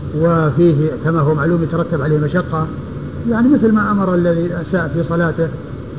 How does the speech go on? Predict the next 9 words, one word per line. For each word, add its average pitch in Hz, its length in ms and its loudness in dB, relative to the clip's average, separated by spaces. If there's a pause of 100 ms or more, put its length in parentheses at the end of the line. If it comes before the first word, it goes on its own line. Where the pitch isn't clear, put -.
(160)
ما 240 160 6
أمره 190 400 2
بأن 170 240 2
يعيد 156 220 2
الصلوات 160 480 0
اللي 151 140 2
راحت، 147 300 0 (1000)
يعني، 180 240 0
علمه 180 600 2